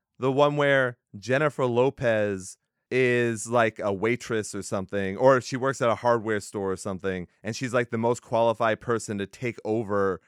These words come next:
and they promote a man instead, but she never went to college. So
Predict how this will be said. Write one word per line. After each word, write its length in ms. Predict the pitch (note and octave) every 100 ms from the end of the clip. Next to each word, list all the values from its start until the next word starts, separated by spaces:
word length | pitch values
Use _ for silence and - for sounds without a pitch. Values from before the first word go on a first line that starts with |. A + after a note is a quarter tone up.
| _ -
and 120 | A2+
they 100 | A2
promote 340 | - A#2 A2 G#2+
a 80 | G2+
man 340 | G#2 A2 A2
instead, 580 | G2 - - A2 G2+ F2+ - _ _ _
but 140 | A#2+ -
she 120 | B2
never 320 | A#2+ B2 B2+
went 280 | A#2 A2+ -
to 160 | A2
college. 880 | - - B2 A#2+ A2 F#2+ E2+ - - _ _ _ _
So 720 | - - C3+ B2 A#2 A2+ G#2